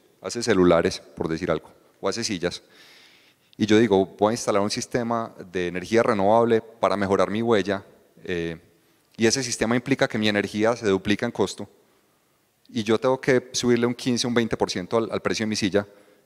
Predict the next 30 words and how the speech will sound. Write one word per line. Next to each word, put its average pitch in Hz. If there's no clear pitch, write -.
y 110
mi 107
competencia 104
no 120
lo 113
hace, 101
simplemente 107
es 95
una 107
empresa 107
que 85
se -
está 92
saliendo 98
del 95
mercado. 85
Entonces, 107
muy 135
importante 127
que 104
ese 113
concepto 117
del 117
costo 107
también 101
tiene 120
que 131
estar -
presente, 113
eh, 87